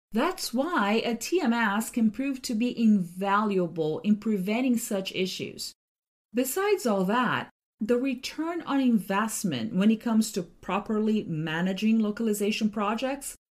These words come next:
is more than enough to justify a switch from a scattered manual process to a more centralized and streamlined one. So if a client needs to localize a product,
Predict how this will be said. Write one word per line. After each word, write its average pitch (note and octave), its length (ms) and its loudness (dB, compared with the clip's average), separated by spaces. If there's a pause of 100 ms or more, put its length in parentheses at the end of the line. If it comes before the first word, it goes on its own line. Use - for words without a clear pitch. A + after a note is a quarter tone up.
is B3 220 -2
more C#4+ 460 4
than D4 200 0
enough A3 760 4
to A3+ 120 -2
justify G#3+ 800 -2
a F3+ 220 2
switch - 840 -2
from F3+ 300 0
a C3 100 0
scattered G#3 1120 0
manual D3+ 720 2
process C4+ 720 -2 (300)
to D#4 140 -2
a D4 60 2
more C#4 420 4
centralized G3 1400 -2
and G3+ 200 0
streamlined F#3 1000 -2
one. - 340 -8 (600)
So B3+ 460 4
if G#3+ 160 -2
a G3+ 60 -2
client A3+ 520 2
needs A3+ 360 4
to G3+ 100 -2
localize G#3 480 0
a G#3+ 40 -2
product, G#3+ 600 -2